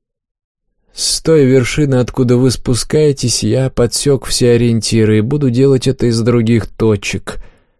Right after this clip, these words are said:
Наблюдения я начал от арки телепорта, к ней теперь все привязано.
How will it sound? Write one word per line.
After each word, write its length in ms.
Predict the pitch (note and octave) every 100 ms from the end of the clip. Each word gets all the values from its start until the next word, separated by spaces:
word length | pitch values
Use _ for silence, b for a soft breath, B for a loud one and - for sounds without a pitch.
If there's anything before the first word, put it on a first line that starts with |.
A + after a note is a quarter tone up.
| b _ _ _ _ _ _ _ _
Наблюдения 800 | - A#2 A#2 B2 C3 C3 C#3+ C3+
я 160 | B2+ B2
начал 380 | C3 C3 - B2+
от 280 | B2 - -
арки 400 | B2 A#2 - A2+
телепорта, 760 | - A2+ A#2 - E3+ D3+ -
к 100 | -
ней 180 | B2+ C#3+
теперь 340 | C3 A2+ B2
все 200 | A2+ -
привязано. 720 | C3 A2+ G#2+ G#2+ G2+ G2+ G2